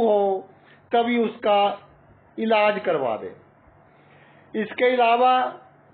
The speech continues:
गुप्त रूप से कोई काम ना करें। गुप्त रूप से कल्पना करेंगे, planning करेंगे किसी कार्य को करने के लिए,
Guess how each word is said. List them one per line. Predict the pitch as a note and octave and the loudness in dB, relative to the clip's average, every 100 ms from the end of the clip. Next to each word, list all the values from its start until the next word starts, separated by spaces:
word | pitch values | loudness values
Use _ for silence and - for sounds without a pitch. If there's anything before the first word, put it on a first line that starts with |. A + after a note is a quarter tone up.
| _ - | _ -20
गुप्त | - G#3+ B3+ - B3+ | -6 -4 -4 -4 -2
रूप | B3 A#3+ A#3 | 0 -2 -4
से | - A#3+ A#3+ A#3+ A3+ - - - _ _ _ _ _ _ - | -2 2 4 2 0 -6 -18 -20 _ _ _ _ _ _ -2
कोई | A3+ A#3 A#3+ | 2 2 0
काम | A#3 G#3 G3+ G3 | 0 2 2 0
ना | F#3 E3+ | 0 -2
करें। | D3+ C3 A2 - _ _ _ _ _ _ _ _ _ _ _ - - | -2 -6 -8 -14 _ _ _ _ _ _ _ _ _ _ _ -20 -16
गुप्त | C#3+ A3 A#3 - | -6 -6 -6 -4
रूप | B3+ A#3+ A#3 | -2 0 -2
से | A#3 B3 A#3+ A#3+ A#3+ A#3+ - - - _ _ _ _ | -4 0 2 4 2 -2 -8 -20 -20 _ _ _ _
कल्पना | A3 A3 A3 A#3 A#3+ | 0 0 0 0 0
करेंगे, | A#3+ A3+ A3+ A#3 A#3+ A#3 A#3+ - - _ | 2 0 0 0 2 2 0 -4 -16 _
planning | A3+ G#3+ G#3 A3 A#3 A3 | -2 0 2 0 0 0
करेंगे | A3+ A3+ A3+ A#3 A#3 A3+ - - _ - | 0 0 0 2 2 0 -8 -20 _ -8
किसी | A3 B3+ A#3+ | -6 -4 -2
कार्य | A3+ G#3+ A3+ | 0 2 2
को | A3 A#3 | 0 0
करने | A3 A3+ A3+ A#3+ | 0 0 0 0
के | A#3+ A#3+ | 0 -2
लिए, | A#3+ B3+ | 0 -2